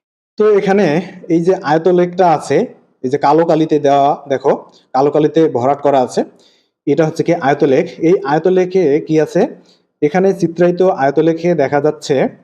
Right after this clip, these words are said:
বেশি সংখ্যক শিক্ষার্থীর প্রাপ্ত নম্বর পঞ্চাশ থেকে ষাট এর মধ্যে আছে। অর্থাৎ এই যে দেখো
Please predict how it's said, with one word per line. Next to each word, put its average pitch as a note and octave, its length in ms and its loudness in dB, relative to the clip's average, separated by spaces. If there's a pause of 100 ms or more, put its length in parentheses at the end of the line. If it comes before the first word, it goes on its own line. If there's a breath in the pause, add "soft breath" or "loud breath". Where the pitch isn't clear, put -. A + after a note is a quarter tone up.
(480)
বেশি D3+ 320 0
সংখ্যক F#3 400 0
শিক্ষার্থীর E3+ 580 -2
প্রাপ্ত D3 300 -2
নম্বর D#3 240 2 (120)
পঞ্চাশ D3 360 0
থেকে E3 240 -2
ষাট D3 400 0
এর D3+ 140 2
মধ্যে C3+ 240 0 (100)
আছে। - 180 -4 (440 loud breath)
অর্থাৎ F3+ 280 0 (120)
এই F3+ 180 2
যে F#3+ 100 2
দেখো D3+ 260 0